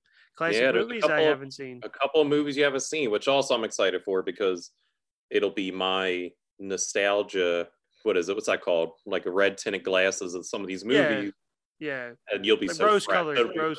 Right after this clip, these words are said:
Speaker 1: rose
Speaker 2: colored,
Speaker 1: colored.
Speaker 2: yes. So it'll be kind of interesting. It's almost like I'm gateway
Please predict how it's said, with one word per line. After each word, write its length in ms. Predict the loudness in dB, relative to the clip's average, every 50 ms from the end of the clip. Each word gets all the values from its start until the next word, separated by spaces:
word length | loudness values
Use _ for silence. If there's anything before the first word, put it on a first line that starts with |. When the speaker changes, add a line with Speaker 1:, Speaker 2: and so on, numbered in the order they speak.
| -2 0
Speaker 1:
rose 320 | 2 2 2 2 2 0
Speaker 2:
colored, 240 | 0 0 0 0 -2
Speaker 1:
colored. 20 | -2 -4
Speaker 2:
yes. 320 | -6 -6 -6 -8 -20 -20 _ _ _ _ _ _ -10
So 140 | -2 2 4
it'll 120 | 6 6 6
be 120 | 4 2
kind 180 | 2 2 2 2
of 80 | 4
interesting. 760 | 2 2 0 -2 -6 -4 -2 0 0 0 0 -2 -4 -8 -10 -8 -10
It's 160 | -6 -2 0
almost 280 | 0 0 0 -2 -2
like 120 | 0 -2 -2
I'm 160 | -2 -4 -4
gateway 540 | -2 -2 0 0 0 0 -2 -2 -2 -6